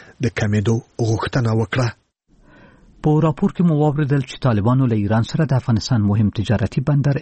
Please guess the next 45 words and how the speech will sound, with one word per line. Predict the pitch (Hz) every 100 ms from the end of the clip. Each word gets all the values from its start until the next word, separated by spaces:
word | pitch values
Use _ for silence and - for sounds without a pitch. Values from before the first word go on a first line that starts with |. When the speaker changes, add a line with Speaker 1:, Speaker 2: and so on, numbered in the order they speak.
| -
Speaker 2:
اسلام | - 107 92
کلا | 110 104 104
نیولی | 117 104 -
دی. | 110 - - - - - -
تر | 123
دې | 123 127
مخکې | 131 120 -
طالبانو | 120 110 127 135
په | 117
شمال | - 117 117
کې | -
د | 131 -
شیرخان | 113 - 113 101
بندر | 123 127 127 101
نیولی | 104 101 104
و. | 104 - _ _ 127
د | 127
یو | 139 -
شمیر | 147 117
دولتي | 123 117 - 135
سرچینو | 123 - 131 123 123
په | 110
وینا | 110 131 -
طالبانو | 113 104 127 143
پر | - -
تورغونډۍ | 113 - 120 165 127
هم | 104 98
برید | 110 -
کړی | - - -
دی. | - - - - - - -
د | 123
افغان | - 131 107
حکومت | 120 - 117
د | 110 113
رسنیو | - 127 110
د | 113 110
مرکز | - 117 - 117
رئیس | 113 -
توخان | 107 107 131 107
میناپال | 107 - 131 101
تور | - 180 -
پورې | 107 -
کوي | 107 139 - - - -
چې |
د | 131